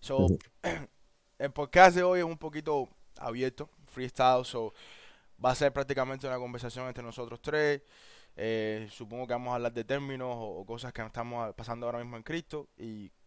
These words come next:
Speaker 1: que están, son interesantes para nosotros como individual y conjunto.
Speaker 2: <clears throat>
Speaker 1: Y de ahí empezamos. Si quieres, empiezas tú, Pablo, o yo, o Carlos, como quieras.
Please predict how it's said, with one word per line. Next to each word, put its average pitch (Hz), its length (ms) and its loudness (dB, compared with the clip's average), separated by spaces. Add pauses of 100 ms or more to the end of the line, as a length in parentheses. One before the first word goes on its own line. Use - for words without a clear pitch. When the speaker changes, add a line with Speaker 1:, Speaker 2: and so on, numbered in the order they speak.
Speaker 1:
que 107 100 -10
están, 113 240 -4
son 120 200 -10
interesantes 113 720 -6
para 107 140 -4
nosotros 117 280 -12
como 110 160 -14
individual 107 440 -6
y 117 40 -10
conjunto. 123 340 0
Speaker 2:
<clears throat> 85 320 12 (420)
Speaker 1:
Y 117 360 -2
de 107 60 -2
ahí 107 100 -2
empezamos. 113 440 -8
Si 104 80 -14
quieres, 113 160 -2
empiezas 135 280 -8
tú, 143 160 -12
Pablo, 143 300 -2
o 110 60 -4
yo, 127 120 -4
o 139 280 -2
Carlos, 135 240 -2
como 104 160 -10
quieras. 147 200 -2